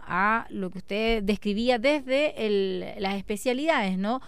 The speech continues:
¿Cuáles son las condiciones anatómicas en la cavidad bucal? ¿Cuál es la función? ¿Cuál es la fisiología? Sabemos que la cavidad bucal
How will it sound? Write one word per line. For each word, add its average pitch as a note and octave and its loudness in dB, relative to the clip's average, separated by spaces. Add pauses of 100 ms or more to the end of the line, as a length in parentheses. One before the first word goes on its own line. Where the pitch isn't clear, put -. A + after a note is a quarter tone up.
¿Cuáles G#3 0
son G3 -4
las F#3 -4
condiciones F3 -4
anatómicas D4+ -2 (160)
en A#3 -2
la A3 0
cavidad A3 -2
bucal? G#3+ -2 (220)
¿Cuál G3 2
es F3 -2
la E3 -4
función? C4+ -2 (280)
¿Cuál G#3+ 0
es G3+ 0
la F#3 -2
fisiología? C#4+ 0
Sabemos G#3+ 0
que A#3 -2
la G3 2
cavidad G3 0
bucal G3+ 0